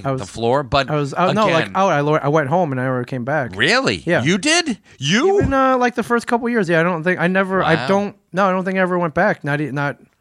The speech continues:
Speaker 2: Saturday, not Sunday.
Speaker 1: Okay.
Speaker 2: And then a couple years ago, I'm like, "Why?" I felt like I was, I was like, "Why? Why? Why not? Why not go?" I, I got this pass. Um, I, I think what, well, I, I just,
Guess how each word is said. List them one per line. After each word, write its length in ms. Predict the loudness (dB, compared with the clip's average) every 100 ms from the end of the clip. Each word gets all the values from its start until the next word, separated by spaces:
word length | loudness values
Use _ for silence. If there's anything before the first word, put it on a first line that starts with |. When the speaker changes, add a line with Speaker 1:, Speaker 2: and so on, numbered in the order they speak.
| _ _ _
Speaker 2:
Saturday, 400 | -2 0 2 2
not 180 | 0 -2
Sunday. 480 | -2 0 0 0 -4 -8
Speaker 1:
Okay. 400 | -8 -6 -6 -6
Speaker 2:
And 140 | -4 0
then 160 | 0
a 60 | 0
couple 280 | 0 0 2
years 180 | 2 0
ago, 200 | 0 -2
I'm 120 | -2
like, 140 | -4 -2
"Why?" 380 | 2 2 2 -4
I 60 | -6
felt 240 | 0 2
like 140 | 2 2
I 60 |
was, 140 | 0 -2 -8
I 100 | -4
was 80 | -4
like, 100 | 0
"Why? 200 | 0 0 -4 -16 -16 -20
Why? 280 | -16 -4 -4
Why 360 | -4 -8 -2 -2
not? 380 | 0 -4 -6 -8
Why 140 | -4
not 200 | -4 -4
go?" 140 | -4 -6
I, 300 | -8 -8 -10
I 80 | -14 -20 _ _ _ _ _ _ -4
got 160 | -2
this 120 | 0 -2
pass. 560 | 0 4 4 0 -10 _ _ _ _ _ _
Um, 520 | 0 2 2 0 -6 -10 _ _ _ -4
I, 200 | -4 -4 -10 _ _ -6
I 60 | 0
think 260 | -2 0
what, 160 | 0 0
well, 240 | 2 0 0
I, 180 | -2 2
I 100 | 0
just, 300 | 0 -2